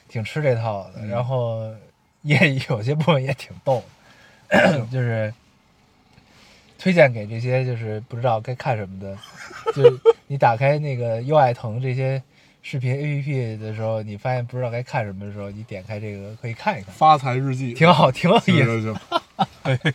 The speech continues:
Speaker 1: <laughs> 对，我也不知道为什么莫名其妙看这个，我本来想看的是那个，韩国最近出了一个科幻电影，
Speaker 2: 嗯。
Speaker 1: 叫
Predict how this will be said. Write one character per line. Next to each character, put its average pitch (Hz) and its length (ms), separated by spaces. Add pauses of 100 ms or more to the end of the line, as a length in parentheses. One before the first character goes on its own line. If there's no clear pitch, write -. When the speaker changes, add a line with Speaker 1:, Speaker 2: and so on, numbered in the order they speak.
Speaker 1:
<laughs> - 320 (480)
对， 101 160
我 107 100
也 120 60
不 113 100
知 113 60
道 107 80
为 113 140
什 104 100
么 107 100
莫 110 120
名 110 120
其 117 120
妙 107 120
看 107 220
这 110 60
个， 127 60
我 147 40
本 147 140
来 175 100
想 135 140
看 170 240
的 170 80
是 180 80
那 170 180
个， 95 60 (560)
韩 170 240
国 190 120
最 190 120
近 175 120
出 180 220
了 170 80
一 165 60
个 170 120
科 180 220
幻 165 140
电 160 160
影， 101 100 (300)
Speaker 2:
嗯。 107 340 (380)
Speaker 1:
叫 120 520